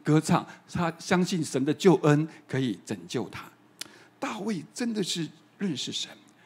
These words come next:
弟兄姊妹们，我真的知道在现实的生活里面，我们有很多的困难，我们有很多的压力，甚至我们很多的挫-，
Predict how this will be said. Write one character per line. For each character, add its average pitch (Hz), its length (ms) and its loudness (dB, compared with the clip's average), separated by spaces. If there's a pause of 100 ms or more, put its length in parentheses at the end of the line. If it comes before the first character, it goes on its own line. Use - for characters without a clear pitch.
(240)
弟 247 100 2
兄 233 160 -2
姊 151 100 -4
妹 180 140 2
们， 160 240 2
我 143 120 2
真 233 240 -2
的 185 100 -2
知 151 180 -2
道 156 180 -6
在 156 180 -2
现 156 300 -2
实 - 100 -12
的 135 140 -4
生 143 180 -6
活 113 200 -6
里 - 160 -12
面， 147 180 -12 (320)
我 131 80 4
们 151 100 6
有 170 80 4
很 117 120 -6
多 127 100 -6
的 127 140 -8
困 - 280 -4
难， - 80 -20 (640)
我 139 80 8
们 180 120 8
有 185 40 8
很 139 80 2
多 156 140 2
的 147 100 0 (120)
压 147 240 0
力， 151 180 -4 (320)
甚 240 180 4
至 175 120 0
我 147 100 4
们 156 100 4
很 143 80 2
多 180 80 -2
的 165 120 -2
挫-， - 340 -8